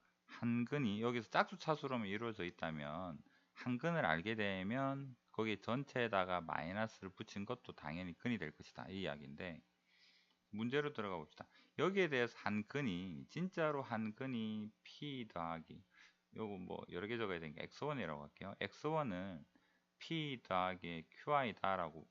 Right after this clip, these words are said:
한다면 얘가 실수 개수니까 당연히 두 번째는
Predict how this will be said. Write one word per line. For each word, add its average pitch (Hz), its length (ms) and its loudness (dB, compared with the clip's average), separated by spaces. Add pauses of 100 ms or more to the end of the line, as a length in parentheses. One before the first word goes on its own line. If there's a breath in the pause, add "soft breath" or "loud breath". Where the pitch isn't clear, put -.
(120)
한다면 95 640 0 (480 loud breath)
얘가 143 140 2
실수 190 380 -2
개수니까 87 840 0 (340)
당연히 95 680 -6
두 82 120 -14
번째는 98 680 -6